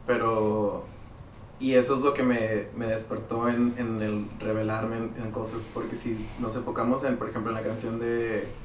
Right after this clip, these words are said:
de que andamos huyendo, es como, "Oye, como, ¿quién está encerrado en un closet?". Entonces, eso fue un mensaje que me quedó como...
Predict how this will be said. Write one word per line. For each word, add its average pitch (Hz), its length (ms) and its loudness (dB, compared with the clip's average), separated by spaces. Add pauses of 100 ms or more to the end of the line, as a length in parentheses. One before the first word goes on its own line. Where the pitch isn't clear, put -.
(140)
de 117 100 0
que 120 80 2
andamos 131 320 6
huyendo, 127 480 2 (240)
es 127 140 6
como, 143 600 8 (340)
"Oye, 123 480 6 (340)
como, 123 380 6 (100)
¿quién 147 140 4
está 156 160 2
encerrado 175 320 8
en 180 60 6
un 175 100 4
closet?". - 400 4 (200)
Entonces, 139 380 2 (360)
eso 147 200 4
fue 160 120 6
un 151 60 8
mensaje 151 380 6
que 135 80 -2
me 131 140 2
quedó 113 180 2
como... 110 420 0